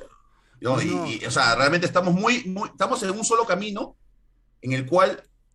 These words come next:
Speaker 1: hay muchos caminos, pero estamos tan cerrados, quizás porque nos han implementado ese camino, en que si se cae el WhatsApp, se acabó el mundo.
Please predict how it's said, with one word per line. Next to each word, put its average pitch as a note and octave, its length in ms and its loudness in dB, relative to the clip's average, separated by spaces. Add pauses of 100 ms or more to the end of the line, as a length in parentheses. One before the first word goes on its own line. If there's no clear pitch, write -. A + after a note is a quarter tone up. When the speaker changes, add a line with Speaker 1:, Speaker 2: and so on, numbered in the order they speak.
(380)
Speaker 1:
hay E3 140 4
muchos G3+ 360 0
caminos, A#2 400 -2
pero A2+ 120 -6
estamos F3 380 -4
tan G3 220 2
cerrados, C#3+ 840 0 (160)
quizás D3 240 -6
porque B2+ 220 -6
nos A#2 180 -2
han D#3+ 180 0
implementado C3+ 680 0
ese D3 160 -4
camino, C3+ 560 0 (680)
en B2 160 -4
que B2+ 120 -6
si A2+ 120 -10
se A2+ 160 -8
cae F3 160 2
el F#3+ 80 -2
WhatsApp, F3+ 480 0
se - 120 -8
acabó A#2+ 260 -2
el F#3 60 0
mundo. A3+ 360 -4